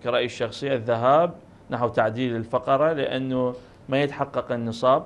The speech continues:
يعني، أنا هذا رأيي الشخصي، لن يتحقق النصاب. وأعتقد، أعتقد من استطاع إقناع بعض الأشخاص داخل الإطار التنسيقي، آه، سيحرجهم بالمرحلة المقبلة، لأن لن يستطيعوا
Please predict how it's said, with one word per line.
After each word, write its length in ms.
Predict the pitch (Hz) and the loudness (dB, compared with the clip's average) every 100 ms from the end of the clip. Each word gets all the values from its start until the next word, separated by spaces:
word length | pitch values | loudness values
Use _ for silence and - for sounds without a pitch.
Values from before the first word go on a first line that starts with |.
| - - | -4 -4
يعني، 340 | 156 160 175 | -2 0 0
أنا 200 | 147 160 | 2 4
هذا 100 | 156 | 6
رأيي 180 | 170 156 | 6 6
الشخصي، 440 | - 147 - 117 | 4 0 0 -4
لن 140 | 131 139 | -2 -2
يتحقق 480 | 135 131 - 127 | -4 -4 -6 -6
النصاب. 520 | 120 117 117 143 175 175 - - - | -6 -8 -2 0 0 -2 -16 -12 2
وأعتقد، 800 | 139 220 220 220 185 156 147 143 - | 6 8 8 4 0 2 2 2 0
أعتقد 520 | 135 135 131 120 113 113 - - - - | 0 2 -2 0 -2 -4 -18 -20 -20 -6
من 160 | 143 160 | 0 2
استطاع 680 | 160 - 170 185 185 120 - - | 2 2 4 8 10 8 6 -2
إقناع 600 | 151 - 151 165 139 107 - - - | 0 0 2 4 4 2 -8 -20 2
بعض 320 | 147 170 160 | 6 8 6
الأشخاص 640 | 156 156 143 - 127 113 110 | 4 2 0 2 4 4 4
داخل 320 | 151 156 143 | 2 2 0
الإطار 440 | 139 139 160 175 | 0 0 2 2
التنسيقي، 880 | 175 180 175 175 190 190 190 202 214 208 - - - - - | 0 -4 -8 -8 -8 -6 -2 -2 -2 -10 -20 -20 -20 -18 -8
آه، 180 | 135 139 | -6 0
سيحرجهم 720 | 165 151 147 202 175 156 139 | 6 6 6 4 4 2 2
بالمرحلة 540 | 139 196 - 214 220 | 4 2 4 4 4
المقبلة، 680 | 214 226 220 220 226 247 233 | 2 -2 -2 2 4 2 2
لأن 200 | 165 165 | 0 2
لن 220 | 208 185 | 0 -2
يستطيعوا 720 | 170 165 170 214 220 240 | -2 -2 2 2 4 4